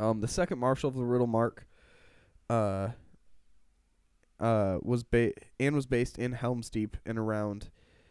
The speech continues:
Uh, during the War of the Ring, it was filled by Theoden's son, Prince Theodred, uh, and later, uh, Erkenbrand, after the death of the prince. So, after he died, Erkenbrand took over. And the third marshal of the Riddle,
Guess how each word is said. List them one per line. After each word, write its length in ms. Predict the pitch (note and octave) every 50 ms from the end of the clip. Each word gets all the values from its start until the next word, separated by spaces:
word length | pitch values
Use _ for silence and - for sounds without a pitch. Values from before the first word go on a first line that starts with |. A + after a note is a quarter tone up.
| _ _ _ _
Uh, 300 | - A2 G#2 F#2+ F#2+ F#2+ G2 -
during 220 | C3+ C3+ C3+ C3
the 60 | C3 B2
War 180 | B2 B2 B2
of 60 | A#2+
the 60 | A#2+ A#2+
Ring, 260 | A#2+ A#2 A#2 B2 A#2
it 60 | G#2
was 160 | A2 - -
filled 220 | - C#3 B2+ A#2+ A2+
by 160 | G#2+ A2 G#2+
Theoden's 580 | - - - C3 A#2+ A#2+ B2 A#2+ A#2 A2+ -
son, 320 | - - B2 A#2 A2+ A2+ G#2+
Prince 580 | - - - C3+ B2 A#2 A#2 - - - - - -
Theodred, 800 | - - - - A#2+ A#2 A2+ G#2 G2 - E2+ E2 D2+ D#2 - - - - - _ _ _ _ _ - _ _ - - -
uh, 340 | F#2 F#2+ F2+ E2+ D#2+ A#1 - - -
and 180 | G#2+ A2 G#2+
later, 640 | G#2+ G2+ G#2 G#2+ A2 A2+ A#2+ A#2 A2+ A#2+ A#2+ A#2+ A#2+ - - - _ -
uh, 280 | D2 C2+ C2 B1+ C2 - - _ _ _ _ _ _ _ _ -
Erkenbrand, 800 | G#2+ A2 G#2+ - - G2+ F#2+ F2+ - D#2+ D2 C#2+ C#2 C#2+ E2 - - - - - _ -
after 260 | F2+ G2 - - A2
the 120 | G#2 G2+
death 340 | G2 G2+ F2+ F#2 F#2 - - - -
of 220 | F#2+ F#2 F2+ -
the 80 | - -
prince. 460 | - - - - - - - - - -
So, 340 | - - D#2+ B1 A#1 - - - - _ - - - -
after 180 | - - -
he 80 | G2+ -
died, 320 | - - - D2 E2 - - -
Erkenbrand 500 | - A2+ - - F#2 - - G1+ - -
took 200 | - G#2+ - -
over. 240 | - - - - - _ _ _ - - - - - _ -
And 160 | - C3+ C#3
the 60 | C3+
third 260 | C3 - F3 F3 F3+ F3+
marshal 360 | E3 D3+ D3+ D#3 - D#3+ C#3+
of 80 | C3
the 80 | C3 B2
Riddle, 300 | B2 B2+ B2+ B2+ A#2+